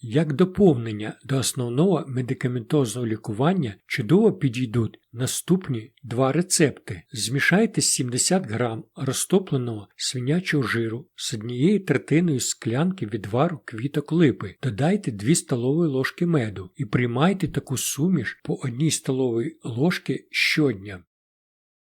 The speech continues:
Або більш складна суміш, яку використовують при туберкульозі легень. Для цього треба приготувати цілюще зілля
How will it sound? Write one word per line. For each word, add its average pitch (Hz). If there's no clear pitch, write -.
Або 147
більш 139
складна 151
суміш, 113
яку 135
використовують 139
при 127
туберкульозі 127
легень. 131
Для 123
цього 196
треба 143
приготувати 117
цілюще 147
зілля 131